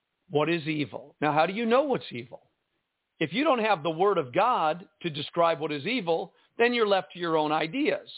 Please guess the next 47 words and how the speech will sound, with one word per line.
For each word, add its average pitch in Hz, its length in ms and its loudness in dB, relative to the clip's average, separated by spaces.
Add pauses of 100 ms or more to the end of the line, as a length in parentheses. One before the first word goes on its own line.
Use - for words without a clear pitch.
(580)
But 175 400 0
God 214 280 2
has 160 140 -6
even 175 220 -6
written 180 220 -2
upon 170 280 -4
our 143 160 -2
heart 175 480 0 (600)
his 175 240 0
law 175 560 4
in 170 160 -4 (120)
every 269 460 2
one 240 220 0
of 240 100 -6
his 226 140 -6
creatures 214 420 -6
we 220 180 -2
know, 233 400 -4 (540)
good 156 160 4
and 196 100 -2
evil. 143 400 -4 (540)
We 247 160 4
all 339 220 2
know 170 240 -6
it, - 100 -20 (720)
okay? 165 320 -6 (480)
We 147 140 -2
ignore 220 460 2
it, 247 160 0
we 151 120 -6
bury 226 440 0
it, 214 140 -2
we 156 80 -4
don't 160 100 -2
wanna 165 180 -2
do 190 180 2
it, 208 60 2
and 165 80 -8
we 151 100 -4 (120)
shift 196 260 -2
and 160 80 -6
get 160 140 0
into 143 300 -8
deception, 170 480 -4
and 151 80 -2
that's 139 180 -2
it. 208 220 0